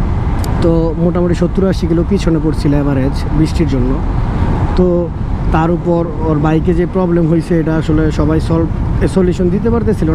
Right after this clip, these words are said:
না, ওই কয়েল পাইতেছিল না কোনো জায়গায়, আর যেই জায়গায় পাইতেছিল, মানে, ডাবলের উপরে দাম। তো এই জন্য আর ওই জায়গা থেকে কোনো একটু খোঁজাখুঁজি করে নিছে, তাও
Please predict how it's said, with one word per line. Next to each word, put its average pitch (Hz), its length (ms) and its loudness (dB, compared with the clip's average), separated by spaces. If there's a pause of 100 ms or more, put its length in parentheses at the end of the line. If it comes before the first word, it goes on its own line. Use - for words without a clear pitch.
না, 175 60 0 (580)
ওই 156 80 2 (100)
কয়েল 175 240 2 (100)
পাইতেছিল 190 480 0
না 165 140 -2
কোনো 202 100 0 (100)
জায়গায়, 240 280 0 (520)
আর 156 80 2 (100)
যেই 175 180 2
জায়গায় 202 280 0
পাইতেছিল, 208 440 0 (320)
মানে, 165 160 2 (200)
ডাবলের 185 520 0
উপরে 165 220 -2 (100)
দাম। 156 120 0 (420)
তো 240 60 0 (160)
এই 196 120 2
জন্য 202 180 2 (240)
আর 175 100 -2 (600)
ওই 180 100 2
জায়গা 190 180 0
থেকে 196 160 -2
কোনো 285 140 0
একটু 226 160 0
খোঁজাখুঁজি 190 480 0
করে 190 220 0
নিছে, 254 180 0 (180)
তাও 202 220 0